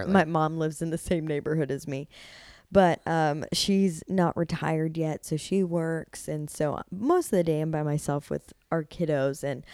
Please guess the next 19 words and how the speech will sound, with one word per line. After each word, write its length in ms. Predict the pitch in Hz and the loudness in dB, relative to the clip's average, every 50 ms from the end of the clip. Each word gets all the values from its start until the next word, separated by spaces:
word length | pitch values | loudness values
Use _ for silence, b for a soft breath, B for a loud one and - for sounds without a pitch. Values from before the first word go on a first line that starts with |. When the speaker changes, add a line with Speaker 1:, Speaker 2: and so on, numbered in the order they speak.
| B B B B B B B | B B B B B B B
Speaker 2:
I 140 | - 165 170 | -2 -2 -2
work 500 | 160 - 196 214 220 214 - - - - - | 0 0 0 0 0 -2 -6 -8 -16 -20 -12
usually 540 | - 190 190 185 185 170 160 170 170 175 165 | -8 -6 -2 -2 -2 -2 -2 -2 -2 -2 -2
while 180 | 165 156 160 | -2 -2 -2
you're 180 | 170 170 190 190 | -4 -4 -6 -10
gone. 540 | 180 - 135 131 127 131 135 147 180 208 202 _ b b b b b b b b b b b b b | -8 -8 -6 -6 -6 -6 -6 -8 -8 -10 -12 _ b b b b b b b b b b b b b
And 560 | - - 175 180 180 180 180 180 185 185 175 - | -10 -6 -4 -2 -2 -2 -2 -2 -4 -6 -8 -8
you 100 | 208 214 | -8 -6
know 160 | 220 247 - - | -6 -4 -2 -2
Speaker 1:
Right. 160 | 349 349 349 | -2 -2 -2
Speaker 2:
what? 100 | 311 - - | -4 -6 -6
This 340 | 196 240 226 - - - | -8 -8 -6 -8 -12 -10
week 360 | 262 277 311 339 330 254 - 226 - | -8 -6 -4 -4 -4 -6 -8 -12 -10
was 220 | - 233 226 233 | -8 -8 -6 -4
one 160 | 247 254 262 | -4 -4 -2
of 60 | 262 247 | 0 0
those 400 | 262 262 262 254 226 - - - _ _ _ _ _ - | 2 2 0 0 -2 -6 -14 -20 _ _ _ _ _ -12
weeks 440 | 190 196 214 233 226 220 - - - | -8 -8 -6 -6 -8 -10 -12 -12 -8
where 580 | 202 202 196 196 196 196 214 208 202 - - | -6 -4 -2 -2 -2 -2 -2 -4 -4 -8 -10